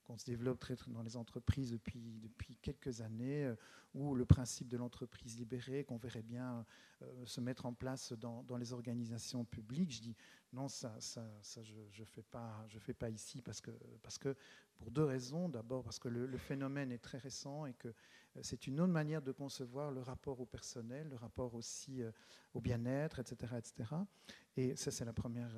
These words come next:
la première raison. Et, et donc, on n'a pas de recul aussi, parce qu'on a beaucoup de discours là-dessus, beaucoup d'ouvrages qui sortent,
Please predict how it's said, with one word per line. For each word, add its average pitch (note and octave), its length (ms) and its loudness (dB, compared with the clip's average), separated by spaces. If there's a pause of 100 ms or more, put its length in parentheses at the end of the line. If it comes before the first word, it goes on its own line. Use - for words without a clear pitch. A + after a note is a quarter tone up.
(120)
la A2 100 -10
première A2 360 -8
raison. C3+ 540 -2
Et, C3+ 300 -2
et A#2 40 -10
donc, B2 220 -6
on A#2+ 40 0
n'a A#2+ 80 -2
pas B2 120 -2
de A2+ 60 -8
recul D#3+ 540 0 (420)
aussi, D3+ 600 -2
parce A#2+ 160 -4
qu'on B2 200 -2
a A#2+ 60 0
beaucoup A#2+ 260 -2
de A2 60 -6
discours D#3 480 -4
là-dessus, A#2+ 300 -6
beaucoup C#3 220 -8
d'ouvrages A#2+ 640 -4
qui - 100 -14
sortent, - 500 -6